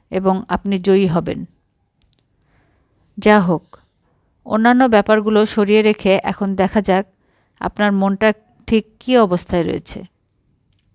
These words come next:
প্রকৃতপক্ষে সেই লোকটার মনটা আশাবাদী হতে চাইছিল এবং আমার কথাতেই সায় দিচ্ছিল। যতক্ষণ না আমি নিশ্চিত হলাম যে সে মানসিকভাবে সক্রিয় ও আশাবাদী হতে পেরেছে,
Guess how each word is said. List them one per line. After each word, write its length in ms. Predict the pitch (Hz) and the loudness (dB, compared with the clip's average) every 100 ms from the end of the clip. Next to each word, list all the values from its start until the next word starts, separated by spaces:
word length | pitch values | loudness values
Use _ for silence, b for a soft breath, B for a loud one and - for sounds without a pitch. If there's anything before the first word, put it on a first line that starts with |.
| _ _ _ _ _ _ _ _ _ _ _ _ _ _ _ _ - | _ _ _ _ _ _ _ _ _ _ _ _ _ _ _ _ -2
প্রকৃতপক্ষে 760 | 254 247 262 277 269 - 269 | 0 0 -2 0 -2 -2 -4
সেই 240 | 247 247 240 | 0 2 4
লোকটার 380 | 226 220 226 214 | 2 0 -2 0
মনটা 360 | 202 202 196 | 0 0 0
আশাবাদী 480 | - 190 214 208 196 | 0 0 -2 -2 -2
হতে 260 | 190 185 175 | -4 -4 -4
চাইছিল 520 | 175 165 - 170 185 - _ _ _ - | -4 -6 -6 -8 -10 -14 _ _ _ -10
এবং 420 | 202 196 196 220 - | -4 0 0 -2 -8
আমার 360 | - 202 220 | -4 0 0
কথাতেই 500 | - 208 226 226 233 | 2 -2 0 0 0
সায় 240 | 226 202 175 | 0 0 0
দিচ্ছিল। 480 | 160 - - - - _ _ _ _ _ _ _ _ | -2 -8 -10 -10 -10 _ _ _ _ _ _ _ _
যতক্ষণ 380 | 208 202 233 269 | -4 -2 0 2
না 120 | 254 | 4
আমি 140 | 254 247 | 4 2
নিশ্চিত 420 | 214 - 240 233 | 0 -2 -6 -2
হলাম 320 | 233 214 208 | 2 2 0
যে 140 | 190 190 | -2 -2
সে 160 | 202 | -2
মানসিকভাবে 640 | 185 175 196 - 202 202 202 | -2 -2 -2 -6 -4 -2 -2
সক্রিয় 460 | - 185 - 190 | -2 -4 -2 -2
ও 160 | 185 185 | 0 0
আশাবাদী 560 | 175 185 - 202 202 202 | -2 -2 -2 -2 -2 -2
হতে 240 | 190 - | -4 -6
পেরেছে, 480 | - 190 - 180 | -4 -4 -2 -4